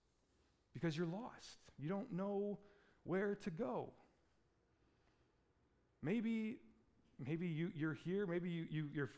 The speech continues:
trying to figure out this, this Christianity thing, and someone said, "Hey, Pastor Tim's a cool guy. Come see,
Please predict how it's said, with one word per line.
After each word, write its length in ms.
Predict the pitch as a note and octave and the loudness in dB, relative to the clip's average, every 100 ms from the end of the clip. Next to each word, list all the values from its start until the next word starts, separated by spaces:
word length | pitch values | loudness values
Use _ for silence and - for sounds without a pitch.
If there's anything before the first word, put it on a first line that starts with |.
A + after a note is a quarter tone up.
| - | 0
trying 200 | F3 G3 | 2 4
to 60 | |
figure 340 | - G3 D3+ D#3 | 2 2 4 6
out 220 | G3 G3+ | 4 4
this, 220 | E3+ - - - | 2 2 -14 -2
this 140 | D3 | -2
Christianity 680 | - - G#3 - D#3+ F#3 G#3+ F#3+ | 0 2 2 4 4 4 4 4
thing, 320 | G#3+ G#3+ G3+ | 4 4 4
and 100 | D3+ | 4
someone 280 | F#3 F#3 F3 | 4 2 2
said, 160 | F3 | 4
"Hey, 220 | A#3+ B3+ - - - - _ - - | 4 2 -2 -12 -20 -20 _ -20 4
Pastor 220 | - B3+ | 4 4
Tim's 260 | G3 C4 C4 | 6 6 6
a 60 | |
cool 220 | - A3 E3 | 6 8 8
guy. 360 | F3 B3+ C4 G3+ | 8 8 4 2
Come 180 | A3 D4 | 6 6
see, 340 | C4+ C4 C4 | 6 4 4